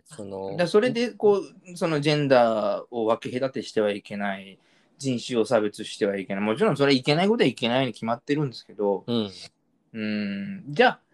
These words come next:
Speaker 2: それが抜きにして、じゃあ何笑うんだろうなって、さ、
Speaker 1: そうなんですよね。
Speaker 2: 難しいんだよね。
Speaker 1: うん。なんか、
Speaker 2: うん。
Speaker 1: いろんなことに波及して考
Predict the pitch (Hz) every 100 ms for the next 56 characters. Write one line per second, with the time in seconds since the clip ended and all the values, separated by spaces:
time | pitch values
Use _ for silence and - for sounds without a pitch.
0 | _ _ - - 247 320 311 339 285 233
1 | 285 - 269 180 - 151 117 151 135 165
2 | 208 131 117 117 123 104 95 90 98 98
3 | - _ - 95 - _ _ _ _ _
4 | - - 98 90 - _ _ _ - 123
5 | 190 156 - - 98 494 508 508 494 349
6 | 226 254 220 202 202 - - 226 294 277
7 | 117 117 104 110 _ _ _ _ 208 214
8 | - 139 104 87 156 185 226 247 240 233
9 | 170 - - 160 190 190 185 190 - 185